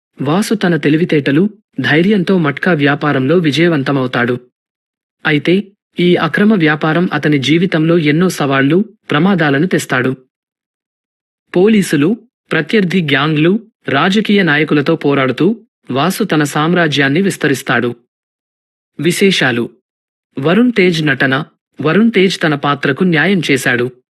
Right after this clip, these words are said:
అతని పెర్ఫార్మెన్స్ సినిమాకు బలం చేకూర్చింది. పంతొమ్మిది వందల డెబ్బైల నేపథ్యం. పంతొమ్మిది వందల డెబ్బైల నేపథ్యాన్ని అద్భుతంగా పునర్నిర్మించారు. సెట్ డిజైన్ మరియు కెమెరా వర్క్ చాలా బాగుంది.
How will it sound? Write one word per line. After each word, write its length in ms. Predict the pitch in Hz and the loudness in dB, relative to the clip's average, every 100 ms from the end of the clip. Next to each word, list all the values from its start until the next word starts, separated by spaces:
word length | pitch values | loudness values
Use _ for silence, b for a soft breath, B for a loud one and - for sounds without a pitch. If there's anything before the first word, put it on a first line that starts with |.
| _ _ _ _ - | _ _ _ _ -6
అతని 260 | 160 185 185 | -2 2 0
పెర్ఫార్మెన్స్ 760 | 175 156 160 202 190 180 175 | 2 -2 0 0 2 0 -2
సినిమాకు 440 | - 151 139 139 185 | 0 0 0 0 -2
బలం 320 | 143 151 185 180 | 0 0 0 0
చేకూర్చింది. 720 | 139 147 - 139 123 123 - _ _ _ _ _ _ _ 165 | 0 0 -2 -2 -2 -2 -6 _ _ _ _ _ _ _ 0
పంతొమ్మిది 420 | 180 233 226 202 | 2 4 4 4
వందల 280 | 190 175 175 | 2 2 2
డెబ్బైల 400 | 139 127 160 160 | 0 0 0 2
నేపథ్యం. 580 | 139 135 139 120 117 - _ _ - | 0 0 -2 -2 -4 -6 _ _ -4
పంతొమ్మిది 420 | 156 175 208 202 | -2 2 2 2
వందల 260 | 190 170 160 | 2 2 0
డెబ్బైల 400 | 139 127 156 160 | 0 0 0 2
నేపథ్యాన్ని 640 | 147 147 156 131 139 139 135 | 0 0 -2 0 0 2 0
అద్భుతంగా 580 | 147 139 175 156 147 | -2 -2 0 0 0
పునర్నిర్మించారు. 1040 | 190 175 160 160 139 127 117 123 123 127 _ _ _ _ _ _ _ _ _ _ - | 0 0 0 0 0 0 0 0 -2 -4 _ _ _ _ _ _ _ _ _ _ -10
సెట్ 340 | - 208 202 | -2 0 2
డిజైన్ 360 | 175 156 196 214 | 0 2 2 4
మరియు 260 | 160 160 | 2 0
కెమెరా 380 | 165 156 170 175 | 0 0 2 2
వర్క్ 420 | 143 151 - - | 0 -2 -4 -4
చాలా 200 | 143 160 | -2 0
బాగుంది. 680 | 180 135 131 123 120 127 | 0 0 -2 0 -2 -4